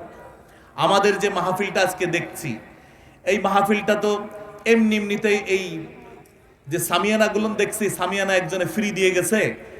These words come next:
আর মাইকগুলো একজন ফ্রি দিছে, আর হুজুরগুলো সব ফ্রি চলে আসছে, ওনার বাসায় কিছু কিছু কেউ কেউ ফ্রি রান্না হয়েছে, এরকম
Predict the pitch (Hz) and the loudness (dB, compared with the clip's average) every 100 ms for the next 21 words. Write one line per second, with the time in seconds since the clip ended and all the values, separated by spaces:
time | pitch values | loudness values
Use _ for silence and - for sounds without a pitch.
0 | - 160 165 185 214 180 220 220 208 185 | -8 -6 2 4 4 2 0 2 0 -2
1 | 196 - 208 196 165 139 107 - - - | -8 -6 -4 -4 -6 -6 -10 -14 -20 -20
2 | - 185 180 214 240 220 220 214 196 202 | -4 0 2 2 2 2 2 2 2 0
3 | - 214 220 208 196 180 - 214 185 185 | 0 -2 0 0 2 0 0 -2 0 0
4 | 185 175 185 - 190 175 175 - - - | 0 -2 -4 -6 -10 -10 -12 -14 -20 -20
5 | - 190 180 185 - 196 196 185 180 170 | -4 -2 0 -2 -2 -2 2 2 2 0
6 | 160 160 170 190 185 | 0 0 -2 0 -2